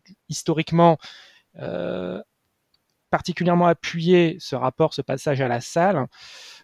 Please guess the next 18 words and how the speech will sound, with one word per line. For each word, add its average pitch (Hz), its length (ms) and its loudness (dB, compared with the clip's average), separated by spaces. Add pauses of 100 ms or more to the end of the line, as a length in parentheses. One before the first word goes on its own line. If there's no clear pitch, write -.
euh, 143 480 -4 (100)
est-ce 170 280 2
que 208 500 4 (280)
un 151 100 2
cas 190 160 2
comme 143 180 0
celui 151 340 0
de 143 80 2
Wonder 139 320 0
Woman, 147 440 2
qui - 140 -8
est - 20 -2
un 123 40 -4
film 165 180 0
qui 131 160 -6
aurait 123 160 -4
dû 160 160 -2
sortir 156 560 -2